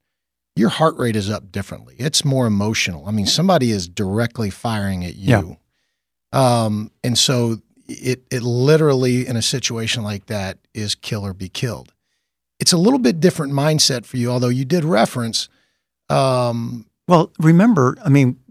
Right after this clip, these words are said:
Speaker 2: we're getting shot at.
Speaker 1: Well,
Speaker 2: I
Speaker 1: that's
Speaker 2: mean,
Speaker 1: what I'm saying.
Speaker 2: yeah,
Speaker 1: You, you did
Speaker 2: I mean, it,
Speaker 1: reference
Speaker 2: this is not some playground. You know, this
Speaker 1: surface-to-air missiles were flying.
Speaker 2: Right. Well, I got an S A three over here. I'm going after an S A two.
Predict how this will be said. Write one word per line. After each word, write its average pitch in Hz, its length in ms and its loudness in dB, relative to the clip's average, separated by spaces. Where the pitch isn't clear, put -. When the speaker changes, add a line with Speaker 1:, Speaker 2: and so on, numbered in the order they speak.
Speaker 2:
we're 240 40 -4
getting 156 180 0
shot - 280 2
at. - 220 -6
Speaker 1:
Well, 185 100 8
Speaker 2:
I - 40 10
Speaker 1:
that's 175 200 8
Speaker 2:
mean, 208 60 6
Speaker 1:
what 220 60 10
I'm 233 60 10
saying. 151 360 8
Speaker 2:
yeah, 185 200 8
Speaker 1:
You, 185 80 6
you 180 40 10
did 180 140 10
Speaker 2:
I - 20 12
mean, - 140 8
it, 208 40 10
Speaker 1:
reference 151 400 4
Speaker 2:
this - 180 4
is 180 140 0
not 156 280 -2
some - 260 -2
playground. 135 640 0
You 196 160 2
know, 175 120 6
this - 200 6
Speaker 1:
surface-to-air 170 240 6
missiles 160 420 6
were 151 140 2
flying. 127 640 0
Speaker 2:
Right. 214 280 2
Well, 180 140 8
I 175 80 8
got 160 180 4
an 139 80 4
S 156 160 2
A 185 80 2
three 147 300 2
over 170 160 -2
here. 117 380 -4
I'm - 80 -4
going 151 200 2
after 147 240 2
an 135 60 0
S - 180 -2
A 160 80 0
two. 120 420 -4